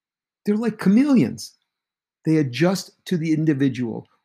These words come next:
or many different individuals' personality and work style, and they fit right in. They actually make it comfortable for those working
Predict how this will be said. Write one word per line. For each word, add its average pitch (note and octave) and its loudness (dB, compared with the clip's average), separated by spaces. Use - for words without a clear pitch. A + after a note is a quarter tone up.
or G3 4
many F#3 4
different C#3+ -2
individuals' B2 -2
personality A#2+ -6
and B2+ 0
work C3+ 2
style, A2+ -6
and A#2 -6
they A2+ -4
fit - -10
right B2 -2
in. A2+ -6
They A2+ -2
actually A#2+ 0
make A#2+ 0
it A2+ -4
comfortable B2 -4
for - -16
those A2 -4
working A#2 -4